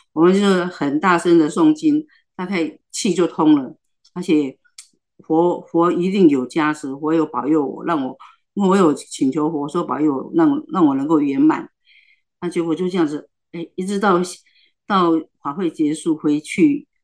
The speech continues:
在路上走也不会那么痛了，不然走路几乎都是像老太婆一样慢慢走。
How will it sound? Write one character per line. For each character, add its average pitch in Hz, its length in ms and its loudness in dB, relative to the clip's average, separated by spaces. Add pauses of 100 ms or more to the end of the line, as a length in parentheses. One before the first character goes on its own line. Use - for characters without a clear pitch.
在 190 160 -2
路 180 160 4
上 165 240 2
走 - 200 -12
也 143 120 -4
不 170 140 -6
会 202 120 4
那 196 80 6
么 165 80 8
痛 160 240 4
了， 135 140 -2 (420)
不 240 80 -2
然 202 240 4
走 165 140 2
路 190 160 4
几 196 160 0
乎 196 140 0
都 190 160 0
是 190 120 -4
像 175 240 -2
老 139 140 -4
太 175 100 -4
婆 147 220 -4
一 165 60 2
样 165 100 4
慢 170 160 4
慢 147 180 2
走。 - 200 -18